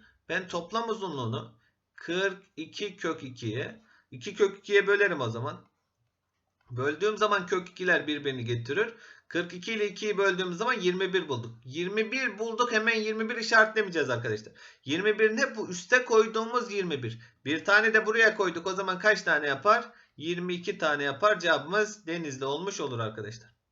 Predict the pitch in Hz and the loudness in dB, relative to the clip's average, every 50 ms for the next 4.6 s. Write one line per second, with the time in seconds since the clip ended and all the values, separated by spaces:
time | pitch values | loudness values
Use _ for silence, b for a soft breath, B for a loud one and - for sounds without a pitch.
0 | b b b b b _ - - 185 - 214 214 214 196 - - 165 156 143 139 | b b b b b _ -16 -12 -8 -6 -4 -2 -2 -2 -2 -2 -4 -4 -4 -6
1 | 135 160 175 175 180 180 185 180 175 175 175 175 - B B B B B B B | -6 -4 -4 -4 -4 -4 -4 -2 -2 -4 -6 -8 -14 B B B B B B B
2 | B B B B B B B B B B B B B B _ _ _ _ _ - | B B B B B B B B B B B B B B _ _ _ _ _ -2
3 | - 196 196 208 220 254 262 262 - 254 254 254 254 247 - - - 247 240 262 | 0 2 2 2 2 0 0 0 0 2 4 4 4 2 0 -4 -4 -4 -4 -4
4 | 254 - - - 240 214 214 233 226 214 185 | -6 -4 -4 -2 -2 -2 -2 -2 -2 -2 -4